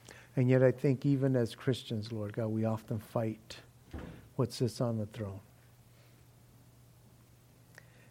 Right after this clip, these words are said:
And when we're fighting that, Lord God, we have no joy,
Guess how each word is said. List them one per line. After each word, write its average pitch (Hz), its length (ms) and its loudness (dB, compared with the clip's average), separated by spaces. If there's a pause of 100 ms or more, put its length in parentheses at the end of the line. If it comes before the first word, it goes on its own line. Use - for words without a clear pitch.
And 131 140 4
when 123 80 8
we're 113 120 6
fighting 139 500 6
that, 110 200 2
Lord 107 280 -2
God, 117 100 2
we 113 160 2
have 120 160 4
no 120 180 2
joy, 104 400 -4